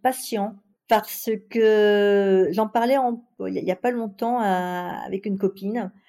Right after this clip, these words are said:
Alors, malheureusement, je suis amenée, euh, j'ai été amenée ces dernières années à être, euh, sou-, à aller souvent à l'hôpital.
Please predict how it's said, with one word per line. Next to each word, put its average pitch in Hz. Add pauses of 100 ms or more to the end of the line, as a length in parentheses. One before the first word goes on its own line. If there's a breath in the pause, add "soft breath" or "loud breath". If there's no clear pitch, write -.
(180 soft breath)
Alors, 156
malheureusement, 208
je 196
suis 170
amenée, 196
euh, 170 (500)
j'ai 180
été 180
amenée 190
ces 196
dernières 180
années 185
à 185
être, 175
euh, 165
sou-, 165
à 147
aller 165
souvent 185
à -
l'hôpital. 175